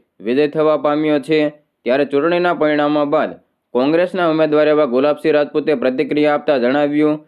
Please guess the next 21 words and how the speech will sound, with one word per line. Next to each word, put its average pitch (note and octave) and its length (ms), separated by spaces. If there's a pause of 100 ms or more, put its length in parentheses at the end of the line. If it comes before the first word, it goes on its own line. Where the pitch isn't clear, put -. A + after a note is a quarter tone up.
(260)
કે A#2+ 100
ગુલાબસિંહ E3 460
રાજપૂતે D3+ 480 (420)
વાવ A#2 340
બેઠક D#3 360
ઉપર D3 200
હાર A#2+ 200
સ્વીકારી D3+ 520
છે, D3+ 200 (440)
તેમજ C#3+ 280
ગુલાબસિંહ D#3+ 460
રાજપૂતે D3+ 400
વધુમાં D3 540
કહ્યું C#3+ 500 (300)
કે A#2 100
નાની C3+ 320
મોટી D3+ 320
ખામી C#3 360
રહી D3 180
ગઈ D3 260
છે, D#3 200